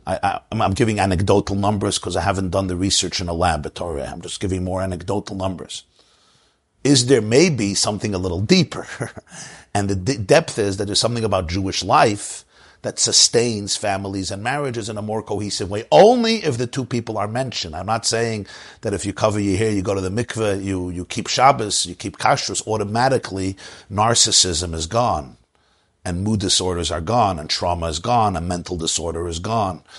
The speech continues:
and insecurity is gone, and fear is gone, and not developing myself as a person, it, it, it just becomes, uh,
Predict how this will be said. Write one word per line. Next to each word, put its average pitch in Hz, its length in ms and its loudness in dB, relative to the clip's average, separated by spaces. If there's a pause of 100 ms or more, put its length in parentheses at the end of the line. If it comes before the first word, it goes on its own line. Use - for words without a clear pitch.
(120)
and - 140 -8
insecurity 90 640 0
is 80 140 -2
gone, 104 360 2
and 76 140 -8
fear 87 340 -2
is 80 140 -4
gone, 95 440 0 (640)
and 87 140 -4
not - 440 -2 (560)
developing 87 600 2
myself 87 400 2
as 78 80 -2
a 78 40 -2
person, 85 680 0 (1000)
it, 71 160 -16
it, - 360 -20
it 69 180 -16
just - 340 -4
becomes, 92 380 -2
uh, - 260 -10